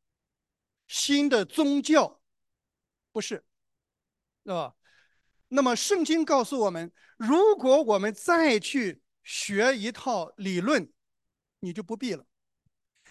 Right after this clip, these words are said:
因为在过去的人类历史上有太多的好理论，其实我们今天并没有什么新的理论给我们，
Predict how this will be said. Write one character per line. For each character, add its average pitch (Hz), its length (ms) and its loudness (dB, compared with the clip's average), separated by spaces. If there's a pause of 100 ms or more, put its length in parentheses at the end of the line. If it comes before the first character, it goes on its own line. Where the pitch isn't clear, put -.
(100)
因 269 200 0
为 247 100 2
在 220 160 0
过 403 440 8
去 339 340 2
的 220 160 6
人 226 160 4
类 311 160 0
历 285 160 -2
史 190 160 -6
上 175 320 -4
有 175 320 -6
太 214 480 -6
多 208 240 -6
的 170 120 -6
好 151 280 -8
理 160 160 -10
论， 180 200 -10 (300)
其 254 200 -8
实 214 320 -4 (200)
我 202 140 -4
们 180 140 -8
今 254 200 -4
天 226 320 -6 (280)
并 285 460 2
没 196 300 0
有 190 220 -2
什 196 160 -10
么 175 120 -6
新 247 380 -4
的 226 80 -2
理 160 160 -8
论 175 200 -4
给 170 120 -10
我 147 120 -12
们， - 120 -20